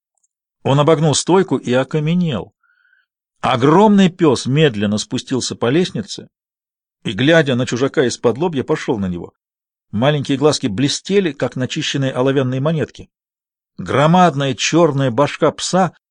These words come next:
была самым страшным, что майор видел так близко, за исключением разве что пистолетного дула.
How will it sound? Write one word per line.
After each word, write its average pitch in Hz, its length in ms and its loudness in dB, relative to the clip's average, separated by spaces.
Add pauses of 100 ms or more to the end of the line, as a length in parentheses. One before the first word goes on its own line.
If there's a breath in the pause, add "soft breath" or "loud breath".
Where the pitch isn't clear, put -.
(640)
была 139 260 2
самым 180 320 4
страшным, 202 540 2
что - 180 -2
майор 143 260 2
видел 160 340 0
так 131 220 0
близко, 139 560 -2 (100)
за 135 300 -8
исключением 127 520 -2
разве 123 260 0
что 131 140 -4
пистолетного 143 600 0
дула. 117 300 -4